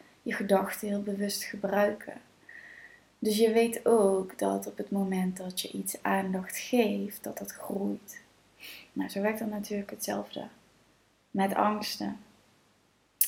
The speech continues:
En op het moment dat we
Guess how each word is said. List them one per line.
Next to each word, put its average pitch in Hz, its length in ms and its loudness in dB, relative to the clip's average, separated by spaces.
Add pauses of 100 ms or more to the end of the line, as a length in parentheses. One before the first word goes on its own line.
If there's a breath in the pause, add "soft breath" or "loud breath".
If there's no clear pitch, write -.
(220)
En 180 480 0 (140)
op - 120 -12
het - 120 -6
moment 185 520 2
dat 202 340 -4
we 196 200 -2